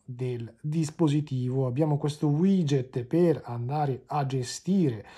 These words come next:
le impostazioni, l'ottimizzazione del telefono, come abbiamo visto prima, per migliorarne le prestazioni, il widget del meteo con tutte le informazioni sulla qualità dell'aria che abbiamo visto poc'anzi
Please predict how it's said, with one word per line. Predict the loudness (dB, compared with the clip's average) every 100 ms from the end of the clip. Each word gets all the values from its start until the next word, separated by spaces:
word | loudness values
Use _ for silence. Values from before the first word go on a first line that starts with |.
| -20 -20 _ -6
le | -6 -4
impostazioni, | -6 -4 0 -2 -2 -8 -2 4 6 6 2
l'ottimizzazione | 0 2 2 0 2 4 4
del | 0
telefono, | 2 2 4 0
come | 2 2
abbiamo | 2 2 2
visto | 2 0 -2 -2 -2 -4 -12 -2
prima, | 2 4 2 2
per | 4 6
migliorarne | 4 4 4 6 4 2 4
le | 4 4
prestazioni, | 0 -2 -6 -10 -4 2 4 4 4
il | 2
widget | 2 2 2
del | 0
meteo | 2 2 2 -2 -2 0
con | 2 2
tutte | 0 0 0
le | 0
informazioni | -2 -2 -4 -2 4 4 4
sulla | 0 -2
qualità | -2 0
dell'aria | 0 2 2 0
che | 0
abbiamo | 2 2 2
visto | 0 0 0
poc'anzi | 0 -2 -8 -12 -12